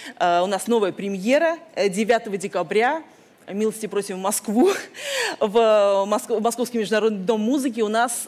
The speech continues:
премьера, э, спектакля «Высоцкий» о любви Выс-, Высоцкого, да, а, и,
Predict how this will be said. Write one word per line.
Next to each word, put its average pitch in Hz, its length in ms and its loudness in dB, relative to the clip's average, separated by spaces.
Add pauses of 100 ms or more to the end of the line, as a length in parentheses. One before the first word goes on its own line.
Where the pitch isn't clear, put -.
(120)
премьера, 247 580 0 (300)
э, 180 560 2
спектакля 226 480 -2
«Высоцкий» 233 760 -2 (160)
о 214 180 4
любви 202 540 -4 (360)
Выс-, 180 320 -4
Высоцкого, 254 800 -4
да, 220 240 0 (400)
а, 165 240 0
и, 269 400 -2